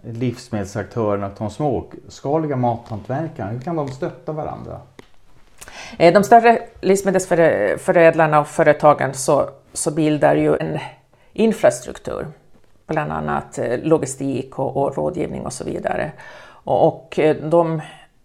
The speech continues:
Speaker 2: de har ju också en, en stor kunskap, eh, som man kan, eh, vad heter det, utbyta mellan, mellan
Speaker 1: Ja.
Speaker 2: även de småskaliga och storskaliga. Eh, och de,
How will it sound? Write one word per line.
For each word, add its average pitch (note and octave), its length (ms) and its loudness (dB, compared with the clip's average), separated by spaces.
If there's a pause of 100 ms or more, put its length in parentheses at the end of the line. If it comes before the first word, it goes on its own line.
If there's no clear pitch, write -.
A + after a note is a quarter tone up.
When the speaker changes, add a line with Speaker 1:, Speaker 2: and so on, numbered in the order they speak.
(260)
Speaker 2:
de D#3 360 -2
har E3 380 4
ju E3 80 4
också D#3 300 0
en, D3+ 120 -2
en D3+ 260 -6
stor D3+ 400 -2
kunskap, - 680 -4 (720)
eh, - 240 -10
som D3 320 -8 (280)
man D#3 220 -6
kan, C#3+ 320 -8 (520)
eh, D2+ 140 -6 (1600)
vad G#3 200 -4
heter - 180 0
det, - 60 -2
utbyta D#3+ 460 2
mellan, D#3+ 480 0
mellan D#3+ 500 2
Speaker 1:
Ja. A#2+ 160 -8 (260)
Speaker 2:
även D3+ 240 -2
de D3 80 -6
småskaliga D3+ 560 -8
och - 60 -6
storskaliga. - 640 -8 (460)
Eh, F3+ 260 8
och G3+ 180 8
de, F#3+ 300 2